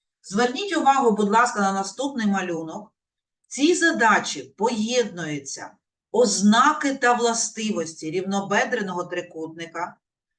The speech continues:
та ознаки паралельності прямих. Нам треба довести, що пряма Д Аш паралельна прямій М К,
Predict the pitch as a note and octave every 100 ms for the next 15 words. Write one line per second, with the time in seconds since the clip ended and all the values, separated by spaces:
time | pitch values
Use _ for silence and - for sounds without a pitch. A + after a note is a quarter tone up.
0 | _ _ A3+ G#3+ G3 F#3 D3+ F3 F3+ C4
1 | C#4 E4+ - G3 E3 D#3+ E3 F3+ G3+ G3+
2 | - F#3 F3 F3 D3+ C3+ - _ _ _
3 | _ _ _ E3 G3+ G#3 A#3 C#4 D#4 D#4
4 | D4 G#3 G#3 F#3+ G3 - F#3+ G3+ - A3+
5 | G#3 G3+ G#3+ G#3+ C4 D#4 G#3 A#3 A#3+ -
6 | F#3+ F#3 - - - _ _ _ _ _
7 | _ _ _ _ G3+ A3 A3 A3 C#4 E4+
8 | C#4+ A#3 G#3+ G#3 G#3 G#3+ A3 G3+ - B3
9 | A3 G#3 G3 F3 D#3+ -